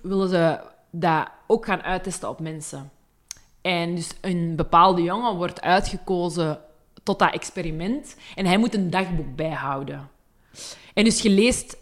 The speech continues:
eigenlijk, dat boek gaat, grotendeels is dat dagboek van die jongen die dat aan het bijhouden is. En ook vertelt van, die zo kei excited is dat hem is uitgenodigd voor proeven of zo.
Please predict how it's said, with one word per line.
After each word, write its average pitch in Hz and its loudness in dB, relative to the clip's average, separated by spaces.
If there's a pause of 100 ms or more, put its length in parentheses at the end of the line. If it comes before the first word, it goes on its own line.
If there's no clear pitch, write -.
eigenlijk, 208 2
dat 175 4
boek 220 0
gaat, 196 4 (320)
grotendeels 190 4
is - 2
dat 165 6
dagboek 208 4
van 185 6
die 165 8
jongen 170 6
die 160 6
dat 160 8
aan 156 6
het 151 0
bijhouden 160 8
is. 151 4
En 165 4
ook 170 -4
vertelt 185 2
van, 156 2
die 160 2
zo 160 6
kei 190 6
excited 185 4
is 185 0
dat 180 4
hem 170 4
is - 0
uitgenodigd 180 2
voor 165 -8
proeven 220 2
of 226 2
zo. 233 2